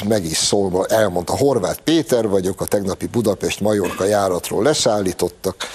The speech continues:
mert hogy engem sorsoltak ki.” És akkor leírja, hogy mindezek után mi történt vele, hogy leszállítottak, mindent megígértek neki, hogy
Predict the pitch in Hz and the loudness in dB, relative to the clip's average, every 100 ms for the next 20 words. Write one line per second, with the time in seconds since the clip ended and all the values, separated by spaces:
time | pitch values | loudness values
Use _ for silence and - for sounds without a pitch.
0 | - - - - 117 113 - 147 131 113 | -12 -14 -10 -2 0 0 -2 0 0 0
1 | 104 101 - 113 113 110 - 139 - - | 0 -2 -2 0 0 0 -2 -2 -2 -2
2 | 110 - - - 180 - - - - - | -4 -6 -2 0 0 -4 -10 -12 -12 -6
3 | 170 170 104 107 117 123 139 110 98 - | 0 2 2 2 2 2 0 2 0 -2
4 | 120 - 98 107 - 92 90 - 80 - | -4 -2 -2 -4 -2 -2 -2 -4 -6 -6
5 | 80 73 95 131 - 147 143 143 143 - | -8 -6 -2 -2 0 0 0 -2 -4 -2
6 | 120 127 131 117 110 101 110 98 92 104 | -2 0 0 0 0 0 0 0 -2 -2
7 | 101 107 98 107 101 110 85 | 0 -2 -2 -4 -2 -2 -4